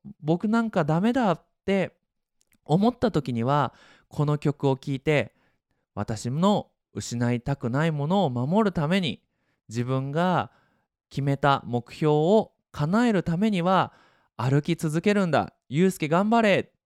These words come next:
ていう風に自分を励ましながら何度もこの曲を聴きました。ね、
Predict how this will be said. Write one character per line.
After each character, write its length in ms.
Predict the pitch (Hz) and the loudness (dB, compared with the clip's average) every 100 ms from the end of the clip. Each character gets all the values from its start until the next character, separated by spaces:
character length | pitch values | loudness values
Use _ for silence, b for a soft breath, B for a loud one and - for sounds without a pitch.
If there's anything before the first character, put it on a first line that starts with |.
| _ | _
て 100 | 160 | -2
い 100 | 165 | 2
う 80 | 165 | 2
風 260 | 175 190 175 | 0 -2 -2
に 280 | 196 160 b b b | -2 -4 b b b
自 200 | 110 120 | -6 -4
分 300 | 131 151 151 | 0 0 0
を 180 | 190 143 | 0 0
励 320 | - 135 151 | -2 0 2
ま 120 | 170 180 | 2 0
し 120 | 190 | 0
な 120 | 208 | 0
が 100 | 190 | 2
ら 180 | 156 - | 2 -2
何 340 | 110 127 160 139 | -2 -2 0 -2
度 120 | 131 | 0
も 280 | 156 196 - | 0 0 -2
こ 120 | 151 | -4
の 140 | 131 127 | -4 -4
曲 340 | 123 - 190 | -6 -2 0
を 80 | 185 | 0
聴 100 | - | -4
き 140 | - | -6
ま 140 | 147 170 | -2 0
し 80 | |
た。 240 | 151 123 b b b b b b b b _ | 2 2 b b b b b b b b _
ね、 320 | 123 147 151 | -2 0 0